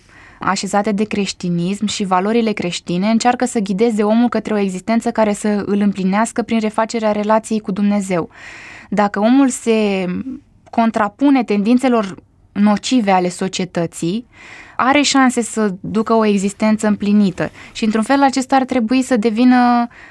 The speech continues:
nu un obiectiv în sine, mă opun societății ca un dat sau ca prioritate,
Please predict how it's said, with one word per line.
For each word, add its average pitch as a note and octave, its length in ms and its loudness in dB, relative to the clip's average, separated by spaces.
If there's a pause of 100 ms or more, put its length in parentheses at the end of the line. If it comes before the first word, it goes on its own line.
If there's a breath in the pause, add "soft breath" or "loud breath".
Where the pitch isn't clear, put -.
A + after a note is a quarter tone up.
(140 loud breath)
nu A#3+ 260 4
un C4 100 4
obiectiv A3+ 500 0
în G#3 100 2
sine, F#3+ 380 0
mă E3+ 140 0
opun G#3 420 2
societății G#3 720 -2
ca G3 260 -2
un F#3 240 0
dat G3 240 2
sau F3 320 -4
ca F#3+ 140 0
prioritate, G3 800 -2